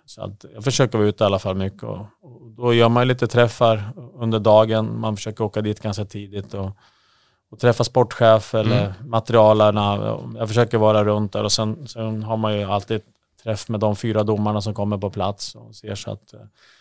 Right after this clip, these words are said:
Speaker 1: men just det här, när man är ute så där så är det ju kul att titta på match, absolut. Det, det är ju en stor anledning varför man åker dit. Men sen samtidigt så är det mycket runt omkring där man lyssnar och hör och frågar och
Speaker 2: Ja.
Speaker 1: försöker få
Speaker 2: Det är väl det
Speaker 1: inspiration.
Speaker 2: viktigaste kanske med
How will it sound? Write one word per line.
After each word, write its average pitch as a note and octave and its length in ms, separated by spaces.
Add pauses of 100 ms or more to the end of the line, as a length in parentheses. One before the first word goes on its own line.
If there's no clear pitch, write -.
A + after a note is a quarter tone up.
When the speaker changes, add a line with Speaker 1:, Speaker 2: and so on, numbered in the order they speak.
(160)
Speaker 1:
men A#2+ 120
just B2+ 180
det B2+ 80
här, G#2+ 200
när G#2+ 160
man A2 180
är A2 40
ute G#2+ 200
så G#2+ 120
där A#2 240
så G#2+ 140
är G2+ 100
det G2 80
ju G2 360
kul B2 220
att A#2 80
titta A2 180
på F2+ 120
match, A2+ 340
absolut. A2+ 600 (100)
Det, A2 320
det G#2+ 120
är G#2 40
ju G2+ 220 (880)
en A2 80
stor G2+ 240
anledning F#2 300
varför F#2 200
man F#2+ 60
åker F#2+ 160
dit. G#2 320
Men G#2 140
sen A2 180
samtidigt A2+ 420
så A2 80
är G#2 40
det G#2 60
mycket G2 240
runt F#2+ 240
omkring A2+ 400
där F#2 80
man F2 280 (840)
lyssnar B2 440
och A#2+ 80
hör A#2 340
och A2 140
frågar A2+ 540
och G#2 260
Speaker 2:
Ja. F#2+ 80
Speaker 1:
försöker A2 340
få A2 320
Speaker 2:
Det A2+ 480
är B2+ 60
väl B2 80
det A#2 60
Speaker 1:
inspiration. A2 260
Speaker 2:
viktigaste B2+ 400
kanske F2+ 260
med A2+ 80